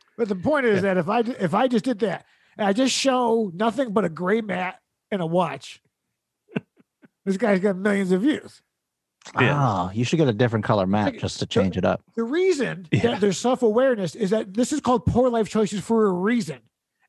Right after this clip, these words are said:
Speaker 1: Any other thing is profitable. This is the <laughs> dumbest.
Speaker 2: Yeah.
Speaker 1: Dumbest thing you could possibly do. 'Cause you'd be like, "Let's talk about the new Ford F one fifty." Hundreds of thousands of views, right? You talk about something creative like, uh,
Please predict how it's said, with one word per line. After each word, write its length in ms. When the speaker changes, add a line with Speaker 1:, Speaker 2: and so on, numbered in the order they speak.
Speaker 1:
Any 320
other 240
thing 260
is 140
profitable. 720
This 200
is 240
the 240
<laughs> 0
dumbest. 840
Speaker 2:
Yeah. 260
Speaker 1:
Dumbest 300
thing 160
you 80
could 160
possibly 460
do. 280
'Cause 120
you'd 80
be 120
like, 220
"Let's 180
talk 160
about 220
the 60
new 140
Ford 340
F 160
one 180
fifty." 440
Hundreds 460
of 100
thousands 420
of 80
views, 400
right? 300
You 80
talk 220
about 240
something 260
creative 480
like, 260
uh, 220